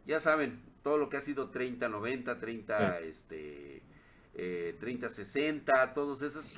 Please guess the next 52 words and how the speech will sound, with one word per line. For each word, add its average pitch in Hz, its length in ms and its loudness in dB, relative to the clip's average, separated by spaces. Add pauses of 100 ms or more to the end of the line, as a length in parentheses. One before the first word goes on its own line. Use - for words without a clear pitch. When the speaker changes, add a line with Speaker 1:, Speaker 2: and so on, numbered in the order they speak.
Speaker 2:
O 127 100 12
sea, 151 140 12
por 147 120 12
Speaker 1:
están 143 140 12
Speaker 2:
ejemplo, 143 240 12
una 147 640 12
B 139 300 12
ciento 143 300 4
cincuenta, 127 480 6
esa 117 380 2
no. 135 380 8 (600)
Speaker 1:
Ve-, 139 60 12 (120)
Speaker 2:
Z 131 140 12
ciento 127 340 8
setenta 120 440 8
Speaker 1:
ajá, 117 60 12
Speaker 2:
no. 120 60 8
Speaker 1:
esas 120 60 6
sí 156 80 0
no, 160 340 0 (300)
esas 135 360 0
sí 139 180 -6
no 151 200 -2
están 139 320 -4
incluidas, 120 640 -6
güey. 85 140 -12 (1200)
Lo 113 180 -4
cual 170 180 -2
se 196 80 -2
me 170 100 -2
hace 104 140 -8
una 101 240 -4
putada, 220 540 2
güey, 92 180 -6
pero 98 160 -2
Speaker 2:
Sí, 151 80 4
Speaker 1:
bueno. 190 160 4
Speaker 2:
güey, 104 120 6
no 131 100 12
mames, 143 420 12
tú 147 140 8
puedes 147 180 12
tener 131 260 10
un 135 160 12
Intel 123 380 12
i 120 60 12
siete 120 420 10
con 110 140 8
una 117 160 10
Z 117 340 10
ciento 113 320 6
setenta 95 920 10